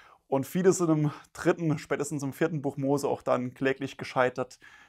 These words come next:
Die ganzen Gesetze und dann die ganzen Namenslisten.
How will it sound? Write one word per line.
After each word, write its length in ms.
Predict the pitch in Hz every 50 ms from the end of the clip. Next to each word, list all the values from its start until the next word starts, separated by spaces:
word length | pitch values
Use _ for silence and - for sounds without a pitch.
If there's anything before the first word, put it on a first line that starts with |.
| - -
Die 60 | -
ganzen 340 | - 127 123 120 - 127 117
Gesetze 720 | 127 123 113 131 139 139 - - - 127 131 127 131 127
und 180 | 110 117 120 120
dann 120 | 123 120
die 80 | 127 123
ganzen 260 | 135 135 123 - 131
Namenslisten. 920 | 131 131 135 139 143 143 139 139 - - 131 127 - - - 123 123 127